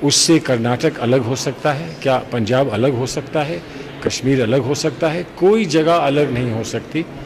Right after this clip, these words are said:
हमें अगर अपने आप को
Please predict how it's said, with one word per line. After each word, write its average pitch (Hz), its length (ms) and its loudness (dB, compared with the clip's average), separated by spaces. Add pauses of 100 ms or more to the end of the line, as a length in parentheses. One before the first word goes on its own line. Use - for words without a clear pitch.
(640)
हमें 175 260 4
अगर 160 500 2 (500)
अपने 135 280 -2
आप 135 180 2 (160)
को 151 320 6